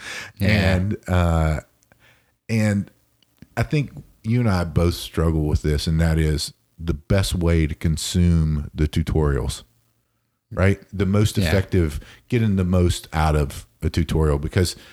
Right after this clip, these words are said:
Speaker 1: listen, it's gonna be three or four times of watching something before I get it, especially if I don't drill it while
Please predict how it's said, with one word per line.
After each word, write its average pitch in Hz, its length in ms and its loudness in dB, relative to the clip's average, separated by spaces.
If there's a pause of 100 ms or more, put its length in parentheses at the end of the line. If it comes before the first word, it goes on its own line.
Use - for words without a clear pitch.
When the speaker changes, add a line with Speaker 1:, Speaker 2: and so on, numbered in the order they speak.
(460)
Speaker 1:
listen, 117 260 0
it's 101 160 -2
gonna 123 200 0
be 101 200 0
three 101 220 -2
or 90 60 0
four 90 220 0
times 90 380 0
of 76 120 -6
watching 80 680 0 (840)
something 85 480 0
before 78 280 0
I 78 40 2
get 82 180 2
it, - 300 -4 (100)
especially 90 760 0
if - 140 -4
I 73 100 0
don't 73 340 -2
drill 71 340 0
it - 100 -12
while 67 400 -4